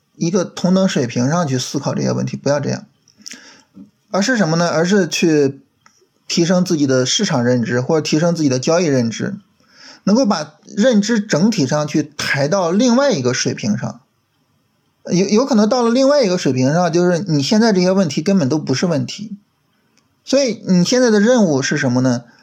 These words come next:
并不是说去解决这些具体的交易问题，而是去想，我现在已经到了一个天花板，已经到了一个这种极限，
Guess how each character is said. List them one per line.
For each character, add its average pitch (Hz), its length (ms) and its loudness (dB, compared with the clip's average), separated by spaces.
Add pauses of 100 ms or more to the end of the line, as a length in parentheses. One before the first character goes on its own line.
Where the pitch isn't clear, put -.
(180)
并 285 180 2
不 175 120 2
是 175 160 2
说 165 200 0
去 170 140 -6
解 147 340 -2
决 131 200 0
这 156 100 -2
些 170 140 0
具 247 200 -2
体 202 140 -2
的 117 80 -2
交 123 180 -2
易 123 80 0
问 120 220 -2
题， - 260 -10
而 143 200 0
是 214 120 0
去 202 160 0
想， - 440 -4 (400)
我 151 120 0
现 214 140 2
在 226 140 0
已 147 40 -2
经 139 160 -2
到 175 160 0
了 156 60 0
一 147 40 -2
个 147 60 2
天 165 240 -2
花 165 120 -2
板， 120 240 -4
已 - 20 -4
经 139 180 0
到 208 160 0
了 147 140 0
一 139 80 -2
个 147 180 2
这 131 140 0
种 120 200 0
极 123 280 -4
限， 160 420 -2